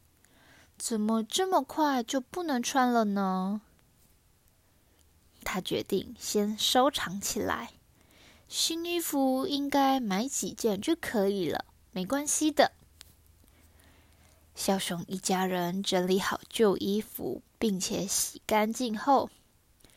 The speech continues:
就一起出门拿去回收站。他们每年都会做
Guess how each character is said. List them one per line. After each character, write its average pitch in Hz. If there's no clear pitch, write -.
就 233
一 226
起 190
出 -
门 190
拿 160
去 -
回 -
收 190
站。 233
他 -
们 359
每 302
年 170
都 233
会 254
做 226